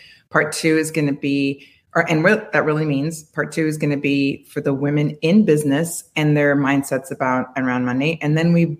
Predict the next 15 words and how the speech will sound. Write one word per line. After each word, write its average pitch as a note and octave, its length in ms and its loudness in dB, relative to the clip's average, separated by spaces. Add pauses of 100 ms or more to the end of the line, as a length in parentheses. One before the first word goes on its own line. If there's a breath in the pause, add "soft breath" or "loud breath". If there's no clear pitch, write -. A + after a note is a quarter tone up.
(100)
bringing E3+ 300 2
in D3+ 140 0
an C#3+ 80 -4
expert D3+ 540 -2
who's D3+ 180 0
an C#3 140 -2
actual C3+ 320 -4
financial C#3 480 -2
advisor, D3 720 0
really D3 200 2
just C#3+ 340 -6
to C#3 340 -2 (100)
talk C#3 280 -6
more C3+ 420 0 (400 loud breath)
details. F#3 600 0